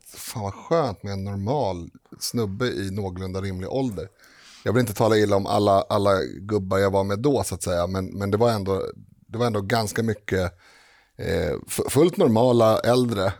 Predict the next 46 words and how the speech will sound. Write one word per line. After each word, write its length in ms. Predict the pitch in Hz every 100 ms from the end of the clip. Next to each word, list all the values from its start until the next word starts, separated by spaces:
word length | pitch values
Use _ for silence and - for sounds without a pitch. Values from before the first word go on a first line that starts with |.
| - -
eh, 500 | 95 92 92 90 90
men 200 | - 113
också 360 | 107 - 110 107
en 80 | 107
del 180 | 101 101
yngre 300 | 98 95 92
som 140 | -
var 80 | 95
lite, 380 | 98 92 _ -
som 140 | - 170
inte 200 | 139 120
var 60 |
riktigt 220 | 117 107 101
min 160 | 104
stil, 320 | 98 101 101
som 100 | 101
var 80 | 107
lite 140 | 107 -
kufiga, 440 | 107 95 - 92
som 120 | 92
var 100 | 92
lite, 300 | 92 85 92 87 - _ _ - - - _ _
eh, 540 | - - 50 53 50 50 - -
som 120 | 131
inte 180 | 117 95
hade 140 | 98
liksom 300 | 95 - 90
riktigt 240 | 92 - 92
min 220 | 92 87
syn 360 | - 110 107 95
på, 460 | - 90 85 80 82 _ _ _ -
på 180 | 95 85
politik 500 | 92 90 85 85 -
och 80 |
sådär. 200 | - 78
Men 160 | 92 101
så 140 | - 113 _ _ _ - -
kände 340 | - 117 98
jag 60 | 92
att 80 |
här 200 | - 131
har 120 | 123 101
vi 80 |
en 80 | 92
kille 300 | - 92 87
med, 160 | 87